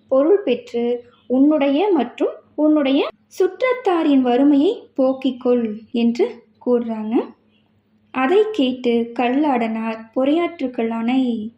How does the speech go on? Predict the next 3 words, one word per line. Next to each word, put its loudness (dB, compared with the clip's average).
சந்திக்க -2
வராரு. -2
வந்து 2